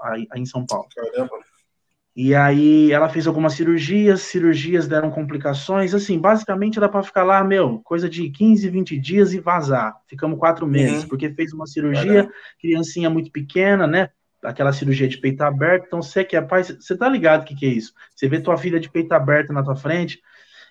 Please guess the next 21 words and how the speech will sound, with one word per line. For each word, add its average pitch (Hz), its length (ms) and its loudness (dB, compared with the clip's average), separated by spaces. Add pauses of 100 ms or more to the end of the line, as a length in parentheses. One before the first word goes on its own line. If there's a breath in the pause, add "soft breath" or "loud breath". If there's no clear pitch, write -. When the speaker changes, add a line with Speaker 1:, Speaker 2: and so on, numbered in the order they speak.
Speaker 1:
e 151 160 4
aí, 165 720 2
meu, 180 260 2
bisturi 165 520 -2
encostou 180 500 2
em 180 60 0
outro 175 180 -2
negócio, 180 580 2
machucou 165 540 -4
ali, 175 400 0
não 156 80 -8
sei 151 160 -6
o 147 100 -6
quê, 185 200 2
prega 170 280 -2
vocal, 160 800 0
e 151 80 -2
aí 151 140 -2
paralisia 147 640 -2
aqui 139 220 -10
da, 123 520 -2